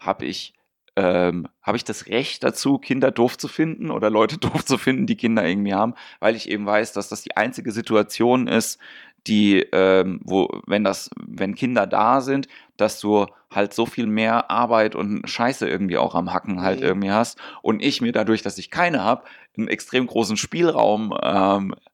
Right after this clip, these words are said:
Speaker 1: bewahre in meinem Leben, einfach um, ähm, immer noch das machen zu können, was ich halt irgendwie machen möchte, weißt du?
Speaker 2: Also,
Speaker 1: Also
Speaker 2: äh, die alte Leier, ob das nicht eigentlich, äh, egozentrisch oder hedonistisch ist?
Speaker 1: Ja.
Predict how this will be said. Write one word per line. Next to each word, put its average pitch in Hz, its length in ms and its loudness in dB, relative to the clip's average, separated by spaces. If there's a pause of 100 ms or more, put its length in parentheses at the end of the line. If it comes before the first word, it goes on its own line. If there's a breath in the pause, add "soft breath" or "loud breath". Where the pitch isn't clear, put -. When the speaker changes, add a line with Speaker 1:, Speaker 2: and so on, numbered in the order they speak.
(120)
Speaker 1:
bewahre 117 760 2
in 95 120 -2
meinem 101 280 2
Leben, 104 300 0
einfach 104 280 -2
um, 104 300 -4 (500 loud breath)
ähm, 95 600 4
immer 139 180 2
noch 123 140 -2
das 117 120 -8
machen 113 220 -2
zu - 120 -10
können, 107 240 0
was 104 140 0
ich 98 120 -8
halt 98 180 0
irgendwie 98 440 -2 (140)
machen 101 260 -2
möchte, 113 460 -2
weißt 101 260 -2
du? 120 40 -2
Speaker 2:
Also, 135 440 2
Speaker 1:
Also - 0 -
Speaker 2:
äh, 127 260 2 (120)
die 127 140 -4
alte 143 260 0
Leier, 131 420 4
ob - 140 -6
das 123 240 -4
nicht 127 200 -10
eigentlich, 123 500 -6
äh, 113 540 2
egozentrisch 127 880 -6
oder 120 180 0
hedonistisch 127 680 -6
ist? 180 360 -10
Speaker 1:
Ja. 110 360 2